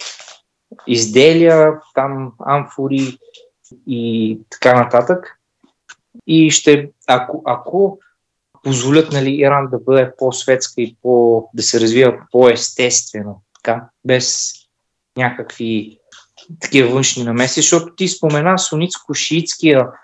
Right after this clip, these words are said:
проблем, според мен той по-, повече се експлоатира от, а, вън, отколкото Близкия изток. И <clears throat> като отвън имам предвид Запад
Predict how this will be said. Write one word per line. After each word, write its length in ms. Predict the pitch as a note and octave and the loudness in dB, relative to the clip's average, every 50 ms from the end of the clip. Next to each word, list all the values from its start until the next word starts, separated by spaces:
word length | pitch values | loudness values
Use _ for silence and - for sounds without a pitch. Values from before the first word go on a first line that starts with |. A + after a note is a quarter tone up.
| _ _ _ _ _ _ | _ _ _ _ _ _
проблем, 440 | B2+ B2 B2 B2+ C#3 D#3 E3+ E3+ D3 | -2 0 2 2 2 2 2 0 -4
според 420 | - - - C#3 C3 C3 B2+ - | -8 -4 -2 0 0 0 -2 -2
мен 260 | D#3 D#3+ E3 D#3+ E3 - | -2 -2 -2 -2 -2 0
той 360 | E3+ E3+ E3+ E3 D#3+ D#3+ - - _ _ _ _ _ | 2 4 4 4 2 0 -6 -16 _ _ _ _ _
по-, 220 | D#3 E3 D#3+ D#3+ - | 2 2 2 2 2
повече 240 | D#3 E3 E3 D#3+ | 2 2 2 0
се 200 | - - - - | -4 -10 -6 -4
експлоатира 640 | C#3+ C#3 - - - _ C3 A#2+ A#2 A#2+ D#3+ E3+ E3+ | -4 -4 -6 -12 -8 _ -2 -2 0 2 2 4 4
от, 380 | D3+ B2+ A#2 A2+ A2+ _ - - | 2 2 0 -4 -10 _ -4 0
а, 300 | A#2 A#2 A2+ G#2+ G#2+ A2 - _ _ _ _ _ | 0 0 0 0 -4 -8 -14 _ _ _ _ _
вън, 420 | A2 A2+ B2 C#3+ E3 F3+ G3 G3+ G#3 - _ _ _ _ _ - | -4 2 4 4 6 6 4 0 -4 -6 _ _ _ _ _ -6
отколкото 1000 | C3 C3+ - - - D3 D3 C#3+ - - C3+ - - C#3 C3+ C3+ C3+ C3+ C3 B2 B2 - - - - - _ _ _ _ _ | -6 -6 -6 0 2 2 2 2 0 -4 -10 -6 -2 0 4 6 6 4 4 0 -6 -14 -20 -20 -20 -20 _ _ _ _ _
Близкия 600 | A#2 A#2+ B2+ C#3 D3 - - - - A#2+ A2+ G#2 | -10 -8 -4 -2 -2 -2 -4 -4 -2 -2 -2 -2
изток. 460 | G#2 G#2+ - - _ E3 E3 E3+ - - - _ - _ _ - _ _ _ _ _ _ _ _ _ _ _ _ _ _ _ _ _ _ _ _ - | -4 -6 -10 -6 _ -4 -6 -6 -10 -18 -20 _ -20 _ _ -20 _ _ _ _ _ _ _ _ _ _ _ _ _ _ _ _ _ _ _ _ -4
И 640 | C#3+ C#3 C#3+ C#3+ C#3 C#3 C#3 C#3 C3+ C3 - - - _ _ _ _ _ | 0 2 4 4 4 6 6 4 4 2 -2 -8 -18 _ _ _ _ _
<clears throat> 360 | - D#3+ D#3+ D#3+ - - - | -4 -4 -4 -4 -6 -10 -4
като 220 | - - - - C#3+ | -2 -2 -2 -2 -6
отвън 300 | C3+ B2 D3 D3+ D#3 D3+ | -4 0 0 0 0 0
имам 200 | D3+ D3 C#3+ - | 0 -2 -2 -2
предвид 300 | - C#3+ D3 C#3+ D3 - | 0 0 0 0 -2 -4
Запад 440 | B2 B2+ C#3+ C3+ C3 - A2+ A#2 | 0 2 2 2 2 -2 -6 -10